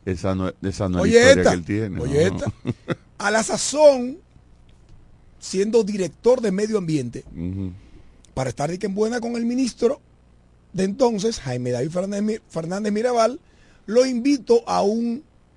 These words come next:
Speaker 2: a un encuentro de las águilas
Speaker 1: ¿A quién invitas?
Speaker 2: y los to-, yo, yo,
Speaker 1: ¿A
Speaker 2: invito
Speaker 1: quién invitas?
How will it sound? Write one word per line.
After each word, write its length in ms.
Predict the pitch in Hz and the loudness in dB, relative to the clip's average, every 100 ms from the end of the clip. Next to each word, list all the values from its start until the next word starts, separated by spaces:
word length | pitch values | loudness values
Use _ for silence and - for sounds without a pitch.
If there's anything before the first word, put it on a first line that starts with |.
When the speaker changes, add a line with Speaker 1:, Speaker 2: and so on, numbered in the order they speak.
| _ _ _ | _ _ _
Speaker 2:
a 120 | 170 180 | -2 0
un 680 | 196 220 214 185 151 120 104 _ _ _ _ - | 2 0 0 -2 -4 -6 -10 _ _ _ _ -4
encuentro 580 | 208 190 233 220 185 175 | -2 2 2 2 0 0
de 80 | |
las 220 | 170 - - | 0 -4 2
águilas 480 | 233 311 - 294 - | 4 4 6 4 4
Speaker 1:
¿A 40 | |
quién 180 | 143 147 | 2 2
invitas? 360 | 139 120 113 185 | 0 0 0 2
Speaker 2:
y 20 | |
los 160 | 180 - | 0 0
to-, 120 | - | -2
yo, 180 | 139 226 | 6 6
yo, 240 | 277 320 - _ - | 4 -4 -12 _ 0
Speaker 1:
¿A 60 | |
Speaker 2:
invito 300 | 127 208 151 | 2 6 8
Speaker 1:
quién 80 | 160 | 8
invitas? 680 | 147 139 151 110 85 - - | 6 2 0 0 -4 -6 -20